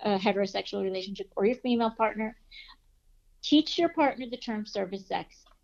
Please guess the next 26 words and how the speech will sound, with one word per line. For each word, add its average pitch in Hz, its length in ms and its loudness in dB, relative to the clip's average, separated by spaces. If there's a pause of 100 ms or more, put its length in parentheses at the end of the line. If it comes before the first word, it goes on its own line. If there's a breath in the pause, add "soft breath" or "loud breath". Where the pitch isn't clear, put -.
(100)
and 208 220 -2
talk 233 420 0
about - 340 -6
it. - 140 -14 (800 soft breath)
Talk 285 220 2
about 285 280 0
the 269 60 -8 (100)
fact 254 280 -2
that 226 100 -4
it's - 140 -14
happening, 220 600 -6 (100)
that 202 180 0
it's 196 240 -4
normal 220 960 4
part 226 380 -2
of 202 140 -10
what - 140 -10
happens 226 540 -12
to 226 120 -2
women 202 300 2
in 196 100 0
long-term 190 520 -2
relationships. 180 1000 -4 (680 loud breath)
Get 233 260 10
it 311 160 8 (200)
out 226 260 8